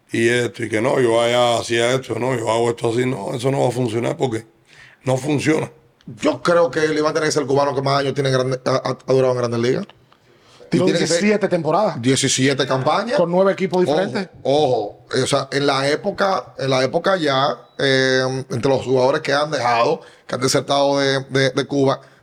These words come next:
Speaker 2: yo no, ahora mismo no recuerdo uno que tenga más innings lanzado.
Speaker 3: No, más innings no hay, seguro.
Speaker 2: No hay.
Speaker 3: Pero la diecisiete temporada habría que buscarla, pero no creo tampoco que haya un cubano que haya
Speaker 2: No.
Speaker 3: jugado diecisiete temporadas.
Speaker 2: O sea, que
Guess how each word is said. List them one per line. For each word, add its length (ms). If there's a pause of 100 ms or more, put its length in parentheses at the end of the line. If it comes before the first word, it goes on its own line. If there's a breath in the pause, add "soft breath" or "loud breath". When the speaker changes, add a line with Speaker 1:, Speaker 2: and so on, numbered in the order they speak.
Speaker 2:
yo 200
no, 200
ahora 240
mismo 320
no 100
recuerdo 400
uno 180
que 80
tenga 240
más 320
innings 220
lanzado. 640 (240)
Speaker 3:
No, 120
más 140
innings 180
no 140
hay, 300
seguro. 320
Speaker 2:
No 80
hay. 180 (180)
Speaker 3:
Pero 160
la 120
diecisiete 380
temporada 400
habría 160
que 60
buscarla, 280
pero 140
no 120
creo 200
tampoco 360
que 60
haya 100
un 80
cubano 280
que 80
haya 80
Speaker 2:
No. 80
Speaker 3:
jugado 180
diecisiete 260
temporadas. 420
Speaker 2:
O 40
sea, 140
que 60